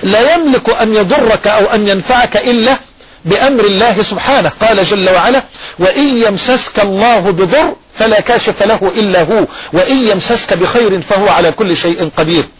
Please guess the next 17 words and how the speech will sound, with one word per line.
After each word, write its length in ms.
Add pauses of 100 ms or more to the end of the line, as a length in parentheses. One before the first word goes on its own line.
(360)
وقال 300
النبي 360
صلى 260
الله 100
عليه 120
وسلم 380
كما 220
في 140
مسند 300
أحمد 320
سنن 220
الترمذي 580 (280)
وغيرهما 540
بسند 420
صحيح 400
لابن 280
عباس: 520